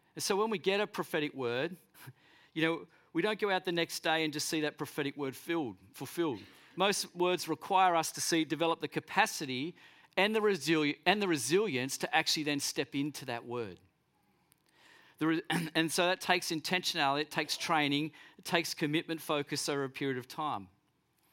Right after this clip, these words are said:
So I wanna, I wanna just give you a little bit of analogy from running just to help understand that. So I'm gonna have to talk about myself to do that. So it's not about me. If you can just disregard me <clears throat> for a minute, but just listen to some of the analogies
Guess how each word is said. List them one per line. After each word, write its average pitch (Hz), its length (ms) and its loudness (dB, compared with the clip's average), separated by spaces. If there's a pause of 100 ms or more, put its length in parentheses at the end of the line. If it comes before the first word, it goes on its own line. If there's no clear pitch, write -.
(540)
So 208 160 4
I 208 80 4
wanna, 240 220 6 (120)
I 190 120 6
wanna 247 200 4
just 214 220 -6
give 196 100 -2
you 185 60 0
a - 20 2
little 180 160 2
bit 170 80 2
of 160 80 2
analogy 165 420 2
from 139 240 -2
running 151 260 4
just - 240 -4
to 151 40 0
help 143 240 -2
understand 135 600 -2
that. - 160 -10 (120)
So 143 340 -2 (280)
I'm 190 240 4
gonna 208 60 -2
have 190 100 -4
to - 100 -20
talk 175 220 -2
about 151 200 2
myself 143 440 -2
to 127 100 -12
do 147 200 2
that. 131 220 0
So 147 140 0
it's - 180 -4
not 165 320 0
about 135 320 0
me. 135 440 0 (360)
If - 140 -10
you 135 60 -4
can 139 160 -6
just 156 240 -4
disregard 135 560 -2
me 127 260 0 (240)
<clears throat> - 80 -12 (840)
for 147 140 2
a 139 40 0
minute, 139 320 0 (520)
but 143 180 0
just 165 240 -4
listen 165 260 -4
to 143 120 -8
some 151 180 -4
of 135 80 -2
the 131 80 -2
analogies 131 580 -4